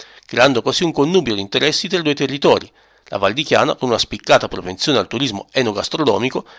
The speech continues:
e la Riviera Romagnola con una forte tradizione alberghiera.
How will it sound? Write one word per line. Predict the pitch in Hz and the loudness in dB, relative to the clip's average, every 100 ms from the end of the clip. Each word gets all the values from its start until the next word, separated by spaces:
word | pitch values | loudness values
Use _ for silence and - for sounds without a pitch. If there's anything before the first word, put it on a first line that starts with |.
| _ | _
e | - | 2
la | 202 | 2
Riviera | 190 139 143 | 4 4 4
Romagnola | 156 156 175 151 92 | 4 4 6 6 4
con | - 110 | 0 -2
una | 113 | 0
forte | 120 135 131 175 | 2 2 2 0
tradizione | 170 165 - 127 | -2 -2 0 0
alberghiera. | 120 135 107 98 107 | 2 -2 -2 -8 -8